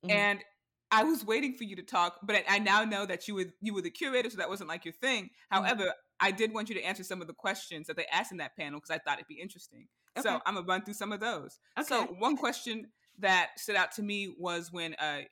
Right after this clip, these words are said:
Speaker 2: Yanni Smith of Harlem Queen made mention of the fact that when she first started, that she knew nobody. And then that's also kind of what I feel, uh, 'cause I also just started, and it,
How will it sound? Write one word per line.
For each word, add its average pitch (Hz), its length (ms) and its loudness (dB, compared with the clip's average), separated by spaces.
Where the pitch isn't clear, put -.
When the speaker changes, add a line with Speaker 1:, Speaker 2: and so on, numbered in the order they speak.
Speaker 2:
Yanni 185 260 0
Smith 202 440 -2
of 170 140 -2
Harlem 147 320 -6
Queen 202 360 -10
made 196 380 0
mention 185 200 -8
of 175 80 -8
the 165 60 -6
fact 165 320 0
that 160 120 -4
when 170 140 -8
she 294 300 -4
first 170 220 -8
started, 143 500 -8
that 165 160 -4
she 226 180 -4
knew 180 520 -6
nobody. 151 680 -4
And 185 140 -2
then 175 120 -2
that's 180 180 0
also 185 300 2
kind 180 220 -2
of 165 80 -12
what 165 220 -6
I 220 200 0
feel, 156 480 -10
uh, 160 220 2
'cause 175 140 -8
I 175 140 4
also 160 280 2
just 160 220 -10
started, 165 360 -2
and 143 140 -10
it, 170 200 -6